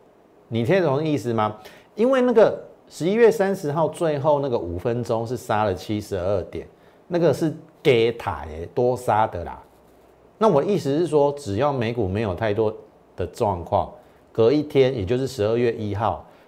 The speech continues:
它势必先还原那个七十二点，最后那五分钟的七十二点。所以你看嘛，隔一天就在这边嘛，一三八零零就站上了啊，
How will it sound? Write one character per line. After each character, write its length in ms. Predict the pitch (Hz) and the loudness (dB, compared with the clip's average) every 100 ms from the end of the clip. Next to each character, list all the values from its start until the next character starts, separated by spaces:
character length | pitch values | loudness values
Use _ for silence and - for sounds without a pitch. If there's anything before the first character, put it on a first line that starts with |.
| - | -4
它 160 | 170 | -2
势 400 | 175 - 208 180 | -2 -4 0 2
必 300 | 147 180 165 | 2 -2 -2
先 280 | 165 139 135 | 0 0 0
还 320 | 135 98 104 | 0 0 0
原 300 | 107 92 90 | 0 -2 -2
那 80 | 110 | -4
个 160 | 104 92 | -4 -6
七 240 | - 107 | -4 -8
十 160 | 95 87 | -6 -4
二 180 | 92 85 | -4 -4
点， 180 | 78 71 - - - _ | -8 -16 -20 -20 -20 _
最 260 | - 175 143 | 0 2 4
后 180 | 156 147 | 4 2
那 80 | 135 | 0
五 200 | 85 85 | -4 -4
分 200 | 110 117 | -4 -2
钟 220 | 110 107 | -4 -2
的 80 | 87 | -4
七 240 | - 95 | -4 -8
十 140 | 92 | -6
二 200 | 85 85 82 | -6 -6 -8
点。 180 | - - - _ _ _ _ | -10 -14 -20 _ _ _ _
所 160 | 147 196 | 4 4
以 20 | |
你 100 | 151 | 4
看 220 | 156 151 | 2 2
嘛， 240 | 104 76 - - _ _ - | 2 -2 -10 -20 _ _ -14
隔 160 | - 117 | 2 4
一 80 | 147 | 4
天 180 | 143 131 | 2 2
就 100 | 135 | 4
在 80 | 135 | 4
这 140 | 120 | 2
边 240 | 117 107 98 | 2 2 2
嘛， 260 | 87 - - | -2 -8 -6
一 180 | 139 143 | -4 0
三 320 | 143 123 120 | 2 2 2
八 200 | 120 123 | 2 2
零 180 | 98 101 | 0 -2
零 160 | 92 | -2
就 100 | 101 | -4
站 240 | 95 95 85 | -2 -4 -4
上 240 | 98 73 | -6 -6
了 60 | 69 | -10
啊， 180 | 67 | -16